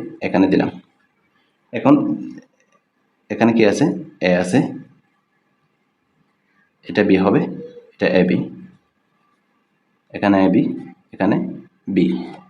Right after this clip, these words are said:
আর সাফিক্স এইচ, জে, কে, আই, জে, কে, আই, জে is equal to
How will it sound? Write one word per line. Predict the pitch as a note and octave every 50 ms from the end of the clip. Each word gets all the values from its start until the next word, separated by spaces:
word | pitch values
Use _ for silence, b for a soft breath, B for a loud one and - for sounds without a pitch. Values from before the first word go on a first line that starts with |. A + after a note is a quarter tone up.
| _ _ _ _ _ _ _ _ _ _ -
আর | - F#2 F2+ -
সাফিক্স | - G2 F#2 A2 - - - - - F#2+
এইচ, | A#2 - - - - - - - - - - G#2 F#2
জে, | F#2+ F#2+ - D#3 C3 - - - - - - _ _ _ _ _ _
কে, | - F#2+ G2 G#2+ - - - F2
আই, | F#2 F#2+ F#2
জে, | G2 G2+ C#3+ E3 - - - - - - _ _ _ _ _ _ _ _ _ _ _ -
কে, | F2+ F2+ F#2 F#2+ G#2+ - - - - - - - F2+
আই, | F#2 F#2 F2+ - - - - -
জে | F#2 F#2 F#2 F#2 F#2 -
is | - G2 F#2+
equal | F#2 G2+ G#2 -
to | B2+